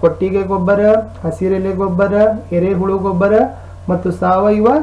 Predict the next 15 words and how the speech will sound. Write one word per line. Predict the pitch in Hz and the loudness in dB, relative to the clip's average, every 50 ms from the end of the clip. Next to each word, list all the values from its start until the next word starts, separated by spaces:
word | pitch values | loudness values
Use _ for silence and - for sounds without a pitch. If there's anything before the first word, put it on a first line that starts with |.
| 294 - - - - | -2 -6 -12 -8 -4
ಪೀಡೆನಾಶಕ. | 220 214 202 196 185 180 170 160 - - 156 - - - - - - - - - - - - - - - | -2 0 0 0 0 0 0 0 0 -4 -6 -6 -6 -10 -10 -12 -14 -18 -18 -18 -18 -18 -18 -12 -4 -2
ಅದೇ | 190 185 247 262 | 2 4 4 2
ತರನಾಗಿ | 254 269 262 247 233 233 226 226 208 233 233 233 | 4 2 0 2 2 2 2 2 2 0 0 2
ರಾಸಾಯನಿಕ | 214 208 190 185 175 175 233 226 226 220 214 214 233 | 2 2 2 2 0 0 0 0 2 2 2 0 0
ಕೃಷಿ | - - 196 180 - - 208 | -2 -2 -4 -4 -2 -2 -2
ಅಂದ್ರೆ | 196 190 190 190 | -2 -2 -2 -2
ಏನಪ್ಪಾ | 190 185 175 175 - 170 | -2 -2 -4 -2 -2 -2
ಅಂದ್ರೆ | 175 175 208 247 269 269 - - - - - | 0 2 2 2 2 0 -4 -12 -16 -10 -6
ಹೆಸರೇ | 202 185 170 - 240 262 | -6 -4 -2 0 2 2
ಸೂಚಿಸ್ತಕ್ಕಂತೆ | 247 - 240 220 - 233 214 214 - 214 208 - 190 190 175 226 226 220 | 2 0 -2 -4 -2 -4 -4 -2 -2 -2 0 0 0 0 2 4 4 4
ರಾಸಾಯನಿಕಗಳನ್ನ | 196 185 180 180 - 208 208 202 202 202 - 202 185 196 190 190 190 | 4 4 2 2 2 2 2 2 0 0 -2 0 0 2 2 2 2
ಬಳಸಿ | 175 175 175 175 175 - 190 | 2 2 2 0 0 0 -2
ಮಾಡ್ತಕ್ಕಂಥ | 180 175 170 165 - - 170 - - 165 160 160 | 0 0 0 0 0 -2 -2 -2 0 -2 0 2
ಒಂದು | 170 160 170 196 226 | 2 2 2 0 -2
ಕೃಷಿ. | - - 202 175 - 196 190 196 202 - | -2 -4 -4 -4 -4 -4 -4 -4 -4 -6